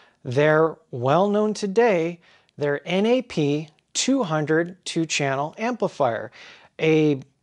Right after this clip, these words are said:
a, um, a marquee, if you will, that is still carried over into the year twenty twenty-one.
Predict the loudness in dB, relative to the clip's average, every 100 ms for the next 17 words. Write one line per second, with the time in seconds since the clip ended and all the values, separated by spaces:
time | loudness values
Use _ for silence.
0 | _ -4 -2 0 0 -2 -6 -10 -16 _
1 | _ _ _ -12 -8 -4 0 2 2 0
2 | -6 0 2 4 0 0 -2 0 0 0
3 | 0 -4 -18 -20 -2 0 0 -2 0 2
4 | 2 -4 0 2 2 0 2 2 2 -2
5 | 0 -4 -2 -2 0 0 -2 -2 0 0
6 | -2 -8 -4 0 -2 -2 0 0 0 0
7 | 0 -2